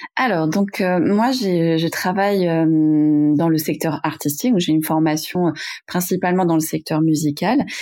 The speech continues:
Et c'est là que j'ai, j'ai fait mes études en Angleterre, où, euh, ce n'est pas un gros mot de mélanger le business et le secteur artistique.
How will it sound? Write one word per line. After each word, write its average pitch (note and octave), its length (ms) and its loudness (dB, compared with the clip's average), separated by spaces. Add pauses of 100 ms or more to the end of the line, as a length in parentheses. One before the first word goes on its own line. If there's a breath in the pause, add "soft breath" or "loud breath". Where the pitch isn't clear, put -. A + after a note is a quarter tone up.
(240 loud breath)
Et D#3+ 80 -2
c'est E3 120 -2
là F3+ 140 0
que F#3 80 -4
j'ai, D3 460 0
j'ai D3+ 80 -2
fait F#3 120 -2
mes F3 180 2
études F3 240 0
en E3 100 2
Angleterre, D#3 560 0
où, F3 240 2
euh, D#3+ 200 -2
ce - 140 -12
n'est - 80 -4
pas G3 120 0
un F3+ 100 2
gros F3 160 0
mot G#3 160 2
de F3 80 2
mélanger E3 400 2
le D#3+ 100 2
business G3+ 480 0
et E3 60 -2
le D#3 40 0
secteur G#3+ 340 -4
artistique. - 680 -6